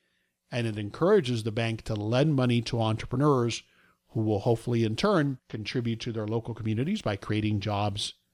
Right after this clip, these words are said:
and other opportunities. So the Small Business Administration, the S B A, supports several types of S B A loan programs,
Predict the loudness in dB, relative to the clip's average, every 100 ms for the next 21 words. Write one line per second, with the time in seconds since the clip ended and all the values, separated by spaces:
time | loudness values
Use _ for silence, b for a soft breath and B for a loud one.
0 | _ 0 2 2 0 -2 -4 -6 -6 -6
1 | -6 -8 -10 -10 _ -2 2 4 4 4
2 | 4 4 2 2 -2 -2 -2 0 -2 -2
3 | -2 -2 -2 0 -2 -4 -4 -2 0 -2
4 | -4 -4 -4 -4 -4 -2 0 0 2 -2
5 | -2 -2 -2 -2 -4 -2 -2 -2 -2 0
6 | 0 0 0 0 -2 0 0 -2 -6 -6
7 | -8